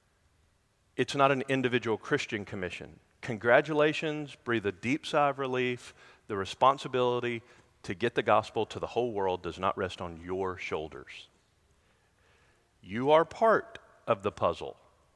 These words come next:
but the commission is a local church commission. That can be threefold: presupposed by the stuff it contains in those words, demonstrated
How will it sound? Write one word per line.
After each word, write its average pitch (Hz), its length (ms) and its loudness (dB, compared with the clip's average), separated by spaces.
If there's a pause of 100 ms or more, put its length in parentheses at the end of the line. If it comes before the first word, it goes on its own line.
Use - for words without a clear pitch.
(400)
but 113 160 0
the 120 80 -6
commission 135 480 -2
is 113 160 -2
a 117 80 4
local 104 300 -2
church - 340 0
commission. 90 480 -4
That 107 220 6
can 127 140 -2
be 107 120 0
threefold: 127 720 -2 (560)
presupposed 135 1000 0 (1160)
by 120 400 6
the 117 180 -4
stuff - 540 2
it 143 120 0
contains 151 560 0
in 151 100 0
those 160 240 0
words, 139 640 -2 (2250)
demonstrated 156 840 6